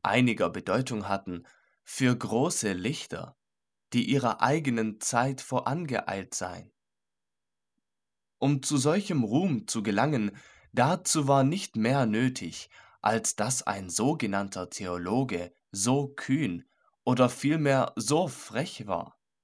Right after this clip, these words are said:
alle geheimnisvollen Lehren des Christentums für Irrtümer früherer, unaufgeklärter, finsterer Zeiten zu erklären und zugleich zu erklären,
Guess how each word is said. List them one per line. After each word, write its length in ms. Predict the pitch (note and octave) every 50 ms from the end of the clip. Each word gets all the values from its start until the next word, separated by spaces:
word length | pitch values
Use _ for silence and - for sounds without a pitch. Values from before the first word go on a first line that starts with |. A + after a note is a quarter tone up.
| _ _ _ _ _ _ _
alle 400 | - C3+ D#3+ D#3+ C#3+ D#3 - E2+
geheimnisvollen 1160 | - - G#2+ G2 F#2+ - B2 B2+ D3 D3+ B2+ A2 G#2+ - - - - - A2+ A2 G#2+ G#2 G2
Lehren 420 | F#2 G2 A2 C3+ D3 C3+ A2+ G#2 G2
des 300 | F#2 F2+ - - - -
Christentums 920 | - C3 C#3 - - - - G#2+ G2+ - G#2+ F#2+ F#2+ F#2+ F2 - - - _ _ _ _ _
für 400 | - - - C#3 C3+ C3+ - - -
Irrtümer 800 | C3+ E3 G#3 G#3 G#3 - - - G#2+ G#2 F#2+ E2+ E2 - - - _
früherer, 800 | _ - - - - B2 C#3 C#3+ C3+ A2+ - E2+ - - - _ _ _ _
unaufgeklärter, 1200 | - C3 E3 D#3 - - - F#2 - - - G#2 G2 - - G#2 G2 G#2+ A#2+ B2+ - F2+ - - _ _ _ _ _
finsterer 760 | - - - B2 D3 D3 - - - G2 F2 E2+ F2 - -
Zeiten 500 | - G#2+ G#2+ A2+ G#2+ - - G2 F#2 -
zu 160 | - - -
erklären 720 | - - - - - - - F#2 A#2+ B2 A2+ G#2 G2 F#2+ - - - _ _ _ _ _ _ _ _ _
und 420 | - C3+ D3+ D3 - - - -
zugleich 580 | - D3+ B2+ A2+ B2+ C3+ D3+ F#3+ G3 - - -
zu 200 | - - - -
erklären, 800 | G#2+ G#2+ G#2 - - A#2 G#2 A#2 C3+ C#3 A2 G2+ F2 E2 C2+